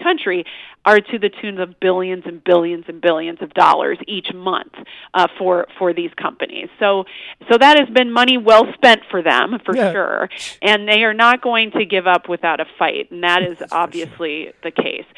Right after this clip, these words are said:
Speaker 1: The, um, the big insurance companies and pharmaceutical companies have come together. They've created this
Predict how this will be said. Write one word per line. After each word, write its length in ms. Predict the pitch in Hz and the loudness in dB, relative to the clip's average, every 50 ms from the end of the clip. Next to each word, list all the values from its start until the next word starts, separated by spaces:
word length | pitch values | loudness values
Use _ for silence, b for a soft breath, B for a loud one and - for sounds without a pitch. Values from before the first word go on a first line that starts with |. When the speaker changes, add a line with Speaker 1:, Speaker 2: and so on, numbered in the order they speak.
| B B B B B | B B B B B
Speaker 1:
The, 80 | - 190 | -2 -2
um, 400 | 180 180 180 185 180 180 180 - _ - | 0 0 0 -2 -4 -8 -14 -14 _ -2
the 320 | 196 185 185 180 170 175 | 0 0 0 0 -4 0
big 160 | - 208 220 233 | 0 2 2 2
insurance 420 | 226 214 - - 233 214 208 196 _ - | -2 -6 -6 -6 -6 -6 -6 -8 _ -10
companies 500 | 214 185 180 - 185 185 185 180 175 160 - - | -10 -8 -6 -6 -4 -4 -4 -4 -6 -8 -10 -8
and 360 | 165 170 165 165 165 160 - | -8 -8 -8 -8 -12 -12 -6
pharmaceutical 600 | - 165 160 160 - - 262 254 254 254 233 220 | -6 -6 -6 -6 -8 -6 -6 -4 -4 -4 -6 -8
companies 340 | - 226 208 202 196 190 185 | -6 -8 -10 -10 -10 -12 -12
have 140 | 175 - | -14 -14
come 200 | - 226 185 180 | -10 -10 -10 -8
together. 440 | 175 190 170 165 180 175 170 175 175 | -8 -10 -4 -2 -2 -2 0 -2 -4
They've 200 | - 165 160 156 | -2 -4 -6 -6
created 600 | - - - 180 175 180 180 180 175 180 180 165 - | -8 -10 -8 -4 0 2 2 2 0 -2 -4 -4 -4
this 160 | 175 160 | -4 -4